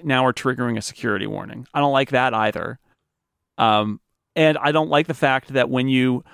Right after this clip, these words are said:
open a non-notarized app, not only does it say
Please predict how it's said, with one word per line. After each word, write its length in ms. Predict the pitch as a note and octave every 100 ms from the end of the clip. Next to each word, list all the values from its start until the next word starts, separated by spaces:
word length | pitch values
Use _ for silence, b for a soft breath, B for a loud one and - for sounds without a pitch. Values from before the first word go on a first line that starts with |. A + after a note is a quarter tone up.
| b b _ -
open 540 | D3 D3+ C#3+ C3+ C3 -
a 200 | B2+ B2
non-notarized 1120 | B2 B2 C3+ C#3+ C#3+ C3+ C#3 C#3 C3 B2+ A#2
app, 360 | C3 C#3+ B2 C#3
not 180 | C3+
only 160 | D3 D3
does 220 | C3+ B2
it 100 | B2+
say 500 | - C3 A#2+ A#2 A2